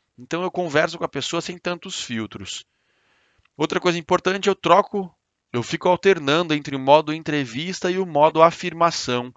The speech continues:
Dessa maneira, eu demonstro a minha, a minha flexibilidade, minha flexibilidade e a minha adaptabilidade, e também exercito aí, ah, as minhas capacidades de,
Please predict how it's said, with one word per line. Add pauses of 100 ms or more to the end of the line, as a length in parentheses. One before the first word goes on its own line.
(380)
Dessa
maneira,
eu
demonstro
a
minha, (560)
a
minha
flexibilidade, (200)
minha
flexibilidade
e
a
minha
adaptabilidade, (480)
e
também (280)
exercito
aí, (440)
ah,
as
minhas
capacidades
de,